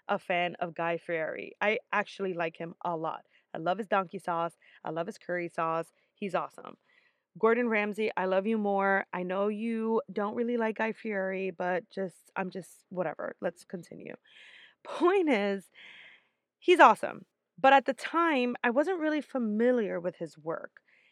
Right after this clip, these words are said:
And he had a show called Guy's Groceries, which is, which was a game show pretty much based on four chefs from around the w-, from around the country that would compete in a food competition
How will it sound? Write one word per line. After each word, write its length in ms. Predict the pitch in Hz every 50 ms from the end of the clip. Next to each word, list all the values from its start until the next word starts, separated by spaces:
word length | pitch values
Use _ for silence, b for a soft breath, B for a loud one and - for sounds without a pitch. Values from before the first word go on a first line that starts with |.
| b b -
And 140 | 233 226 214
he 100 | 226 214
had 160 | 214 220 262
a 40 | 311
show 400 | - - - 185 180 180 180 175
called 300 | - - 196 180 165 -
Guy's 260 | 175 170 180 208 -
Groceries, 580 | - - 170 170 165 - - - 170 170 160
which 140 | - - -
is, 100 | 190 165 - - - - _ _ _
which 340 | 220 214 254 247 - -
was 240 | 226 247 247 240 233 - -
a 320 | 220 208 202 208 196 180
game 280 | 185 170 247 262 294 294
show 460 | - - - 175 165 165 175 180 185 B B B B B B B B B B B B _ _ _
pretty 220 | - 269 285 302
much 480 | 277 285 269 254 247 240 - - - - - 185
based 360 | - 226 220 220 226 - - - -
on 420 | 208 202 196 196 196 190 190 190 - - _ _ _
four 260 | - 247 247 262 294
chefs 600 | 277 - - 185 180 175 175 180 170 - - - - _ _ _ _
from 180 | - 220 214 202
around 340 | 202 180 190 185 190 208 226
the 60 | 254
w-, 140 | 226 208 - - _
from 200 | - 214 208 208
around 360 | 208 196 214 220 233 254 254
the 260 | 254 269 254 247 233 208 - _
country 680 | - - 226 220 214 - - - 165 160 165 175 190 185 B B B B B B B _
that 220 | - 220 214 208 202
would 240 | 214 220 208 -
compete 680 | - - 220 202 - _ - - - 247 262 269 254 - _
in 140 | 214 214 208
a 100 | 196 - _ _ _ _
food 440 | 262 262 262 262 262 269 262 - -
competition 920 | - - - 247 233 - 277 - - 190 165 - - - 165 170 180 196